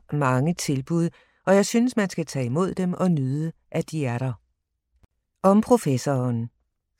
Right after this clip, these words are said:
Torben Lykke Sørensen er enoghalvtreds år og har siden to tusind og femten været klinisk professor og forskningsleder på Sjællands Universitetshospital,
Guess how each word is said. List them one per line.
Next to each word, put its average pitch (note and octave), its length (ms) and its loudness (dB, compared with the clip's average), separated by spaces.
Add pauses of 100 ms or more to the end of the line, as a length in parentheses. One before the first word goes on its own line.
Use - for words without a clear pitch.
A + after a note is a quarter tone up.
(840)
Torben A3+ 320 6
Lykke E3+ 180 -2
Sørensen D#3 420 0
er C#3 180 -2
enoghalvtreds C#3 680 -2
år E3 140 2
og D3+ 80 -2
har D#3+ 100 -2
siden G3+ 280 -2
to G3+ 200 -2
tusind E3+ 280 -4
og D3 60 -4
femten C#3 420 -4
været B2+ 200 -2
klinisk - 580 -8
professor C3+ 680 -2 (360)
og - 120 0
forskningsleder D#3 880 -2
på - 140 -6
Sjællands D3 500 -2
Universitetshospital, B2+ 1300 -6